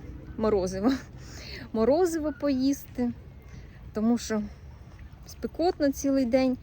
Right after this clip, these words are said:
хочеться охолодитись. Я не взяла окуляри, сонце очі засліплює. Красива в нас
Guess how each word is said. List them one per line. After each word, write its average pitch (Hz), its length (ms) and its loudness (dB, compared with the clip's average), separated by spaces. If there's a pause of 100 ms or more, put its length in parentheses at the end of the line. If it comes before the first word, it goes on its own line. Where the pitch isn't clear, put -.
(420)
хочеться - 460 -4
охолодитись. 202 800 -4
Я 214 60 0
не 214 140 2
взяла 214 380 4
окуляри, 254 520 4 (460)
сонце 208 460 -4 (300)
очі 202 360 -4
засліплює. 185 720 -6 (4000)
Красива 196 540 -4
в 185 40 -4
нас 190 240 -6